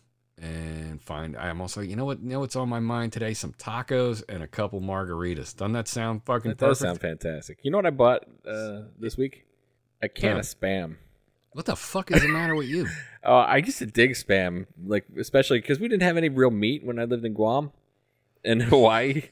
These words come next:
Speaker 2: You don't have fucking animals on the island. You know what I mean?
Speaker 1: Yeah.
Speaker 2: So everything had to be shipped
Speaker 1: See.
Speaker 2: over. So I, you know, Spam, like, in Hawaii and Guam and those islands, Spam is really popular, having that canned meat.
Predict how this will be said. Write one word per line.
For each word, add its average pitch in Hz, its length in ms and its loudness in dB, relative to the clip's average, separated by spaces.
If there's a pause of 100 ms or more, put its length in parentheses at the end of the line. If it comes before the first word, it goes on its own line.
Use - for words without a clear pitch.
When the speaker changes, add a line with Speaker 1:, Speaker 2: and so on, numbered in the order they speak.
(240)
Speaker 2:
You 220 100 2
don't 220 120 8
have 226 180 2
fucking 214 300 6
animals 185 380 6
on 101 120 2
the 98 80 0
island. 87 260 -6
You 107 80 0
know 117 80 4
what 117 60 4
I 123 40 2
mean? 139 180 0 (1120)
Speaker 1:
Yeah. 90 280 2 (220)
Speaker 2:
So 139 180 8
everything 147 320 8
had 135 120 4
to 123 60 4
be 123 60 4
shipped 123 240 2
Speaker 1:
See. 127 60 4
Speaker 2:
over. 131 280 6
So 110 140 -10
I, 123 140 -4 (200)
you 120 120 -12
know, 110 180 -2 (140)
Spam, 131 760 -2
like, 117 160 -2
in 117 120 0
Hawaii 117 420 2
and 101 120 -4
Guam 110 360 -2
and 90 260 -8
those 101 160 -4
islands, 110 380 -8
Spam 110 280 -2
is 87 160 -6
really 98 200 -4
popular, 110 480 -2 (580)
having 95 220 -4
that 85 140 -10
canned 95 300 -4
meat. 120 240 -6